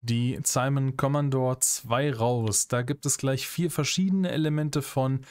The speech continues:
Wir haben's hier auf die zwanzig beziehungsweise auf die zwei zwanzig S abgesehen.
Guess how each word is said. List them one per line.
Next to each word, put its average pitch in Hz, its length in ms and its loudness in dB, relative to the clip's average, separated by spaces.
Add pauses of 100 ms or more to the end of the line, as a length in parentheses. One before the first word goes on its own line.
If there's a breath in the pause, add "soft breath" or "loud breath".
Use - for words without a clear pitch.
(300 loud breath)
Wir 135 260 0
haben's 139 360 0
hier 147 300 0
auf 131 260 -2
die 139 240 -2
zwanzig 139 1080 -2
beziehungsweise 127 640 -2
auf 120 120 -2
die 123 160 -2
zwei 123 420 0
zwanzig 123 720 -2
S 160 220 0
abgesehen. 131 840 -2